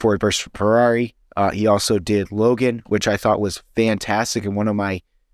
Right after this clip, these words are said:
favorite comic book adaptations, uh, I, I think I've ever seen. Um,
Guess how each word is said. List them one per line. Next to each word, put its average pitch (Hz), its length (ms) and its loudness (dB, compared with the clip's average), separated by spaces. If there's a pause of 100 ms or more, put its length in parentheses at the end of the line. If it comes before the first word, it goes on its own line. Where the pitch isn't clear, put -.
favorite 110 560 -2 (220)
comic 113 380 -2
book 120 200 -4
adaptations, 117 1000 -2
uh, 98 280 0
I, 87 100 -4 (120)
I 95 60 -8
think 110 160 -4
I've 98 100 -2
ever 98 140 -2
seen. 120 300 -4 (520)
Um, 117 280 2